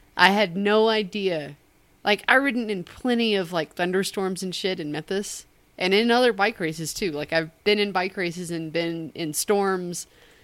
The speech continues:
and just been like, "This sucks, it's raining." This was the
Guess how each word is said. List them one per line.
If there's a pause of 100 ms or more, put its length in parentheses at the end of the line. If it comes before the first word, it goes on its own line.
(240)
and
just
been
like, (320)
"This
sucks,
it's
raining." (1400)
This
was (220)
the